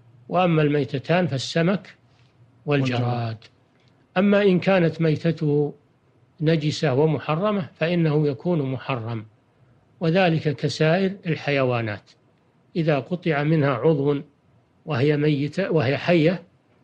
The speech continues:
Speaker 1: فإن هذا العضو الذي قطع منها حرام ونجس ولا يجوز استعماله، وذلك لأن النبي صلى الله ع-، لأن أهل الجاهلية،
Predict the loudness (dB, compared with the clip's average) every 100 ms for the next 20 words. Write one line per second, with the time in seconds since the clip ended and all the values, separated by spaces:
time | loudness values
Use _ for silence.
0 | _ -2 0 0 2 2 2 2 2 2
1 | 2 2 -2 -2 -2 0 0 2 2 2
2 | 0 -2 -2 -2 -4 -12 _ _ _ _
3 | _ _ -6 0 0 0 -4 -8 -12 -18
4 | _ _ _ _ _ _ -2 0 2 0
5 | -2 -2 -2 -6 _ _ _ _ _ _
6 | _ _ -8 -6 -4 -4 -2 0 -2 0
7 | 0 0 0 -4 -10 -16 _ _ _ _
8 | _ _ _ _ _ 0 2 4 2 2
9 | 2 2 2 2 2 2 2 2 0 -2
10 | 0 0 0 -2 -4 -4 0 2 4 4
11 | 2 0 -2 0 0 2 0 2 2 2
12 | 2 -2